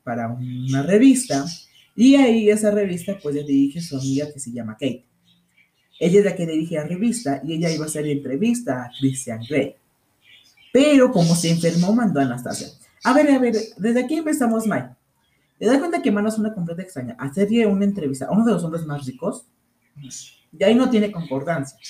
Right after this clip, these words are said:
Y la verdad es que desde ahí me dejó de gustar, pero dije, bueno, quién sabe, tal vez ella la mate,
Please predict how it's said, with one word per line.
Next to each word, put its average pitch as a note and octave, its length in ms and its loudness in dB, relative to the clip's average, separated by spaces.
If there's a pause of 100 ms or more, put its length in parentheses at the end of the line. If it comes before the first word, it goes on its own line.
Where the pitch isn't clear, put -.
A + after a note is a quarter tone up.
(400)
Y F#3 80 -2
la A3 60 6
verdad A#3+ 160 4
es C4 80 0
que B3+ 60 2
desde G#3+ 180 2
ahí G3+ 80 2
me G#3 120 -2
dejó F3+ 180 -6
de F#3+ 80 -8
gustar, F3 260 -10
pero E3 100 -12
dije, E3 140 -10
bueno, G#3+ 300 -2
quién G3+ 100 -2
sabe, F3+ 200 -4
tal F3 160 -8
vez - 500 -10
ella E3+ 260 0
la D3+ 160 2
mate, D#3 480 -2